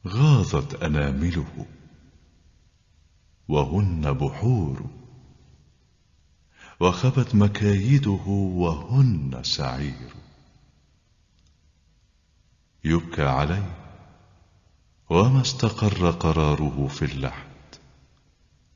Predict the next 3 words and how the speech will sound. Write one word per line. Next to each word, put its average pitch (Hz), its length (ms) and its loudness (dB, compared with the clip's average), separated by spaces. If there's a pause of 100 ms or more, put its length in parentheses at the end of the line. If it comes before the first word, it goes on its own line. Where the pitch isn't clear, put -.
(300)
حتى - 520 -6
صافحته - 840 -6
الحور. - 600 -10